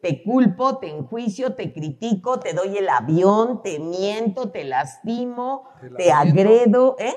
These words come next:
Speaker 2: Te
Speaker 1: Te
Speaker 2: lamento.
Speaker 1: lamento. Y entonces me hago mis issues, y entonces, ¿te acuerdas cuando hablamos de, eh, esta cuestión que, de Miguel Ruiz, de su libro, que no te tomes nada personal, no supongas, ¿no?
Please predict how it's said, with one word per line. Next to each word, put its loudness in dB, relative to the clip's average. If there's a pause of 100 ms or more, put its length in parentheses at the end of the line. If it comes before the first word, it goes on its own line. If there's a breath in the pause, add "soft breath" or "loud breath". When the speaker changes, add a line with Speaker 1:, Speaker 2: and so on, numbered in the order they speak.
(160)
Speaker 2:
Te -16
Speaker 1:
Te -16
Speaker 2:
lamento. 0
Speaker 1:
lamento. 4
Y -2
entonces -4 (260 soft breath)
me -4
hago 4 (100)
mis -4
issues, -2
y -6
entonces, -8
¿te -8
acuerdas -4
cuando -2
hablamos -2
de, -2
eh, -12
esta -12
cuestión -16
que, -12
de -12
Miguel -2
Ruiz, -6
de -8
su -10
libro, -4
que -6
no -8
te -10
tomes -10
nada 0
personal, -6
no -4
supongas, 0
¿no? -4